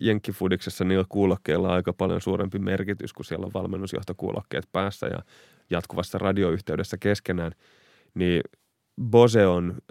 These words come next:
N F L:n sponssi, ja sitten ongelma oli se, että pelaajat käytti Beats by Dre-kuulokkeita. Ja tää oli niinku on-, niinku tota, äh, ei pelitilanteessa siis kuitenkaan, vaan niinku ihan yleisesti.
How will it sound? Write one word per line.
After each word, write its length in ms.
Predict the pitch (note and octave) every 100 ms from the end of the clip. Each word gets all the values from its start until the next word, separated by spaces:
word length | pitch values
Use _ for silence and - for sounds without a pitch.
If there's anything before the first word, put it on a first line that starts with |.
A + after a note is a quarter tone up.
| G2
N 140 | F#2+ F2+
F 120 | -
L:n 340 | F2 E2+ E2+
sponssi, 580 | F#2 - B2 A#2 - F#2+
ja 140 | F#2 F#2
sitten 300 | F#2+ - F#2+
ongelma 380 | F#2+ F#2 F2
oli 160 | F2 F2+
se, 220 | - F#2+
että 180 | F2+ F2
pelaajat 460 | - F#2 F2+ F2+ -
käytti 420 | F2 F2+ - - - - _ -
Beats 220 | F#2+ -
by 160 | F#2 F#2 F2
Dre-kuulokkeita. 920 | F#2+ G2 F#2 G2 F2+ - - F2 - _ _ _ _ _ _ _ _ -
Ja 100 | D#2+
tää 160 | F#2+ F2+
oli 140 | F#2+
niinku 240 | F2+ F#2
on-, 180 | F2+ F#2 -
niinku 200 | F#2+ F2+
tota, 260 | F2+ F#2 F2+ _ _ _ _ - _ _ - - -
äh, 80 | F2 - -
ei 300 | F#2+ F2+ F2 _ _ _ _
pelitilanteessa 840 | G2 F#2+ F2 E2+ E2+ - - -
siis 220 | F#2+ B2+ -
kuitenkaan, 600 | - A#2 - F#2 - G2
vaan 180 | F#2+
niinku 220 | F#2+ D#2+ - _ _ _ _ _
ihan 160 | - -
yleisesti. 760 | F2 F#2 F2 E2+ E2 - D#2+